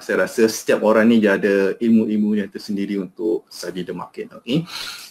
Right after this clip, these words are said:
Dan pada waktu tersebut, berbalik kepada sejarah kita di sini, okey, beliau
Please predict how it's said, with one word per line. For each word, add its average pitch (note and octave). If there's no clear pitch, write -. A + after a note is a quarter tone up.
Dan G2
pada -
waktu F#3+
tersebut, A#2+
berbalik G#2+
kepada G2
sejarah G2+
kita G2
di F#2+
sini, C#3+
okey, C#3
beliau C3+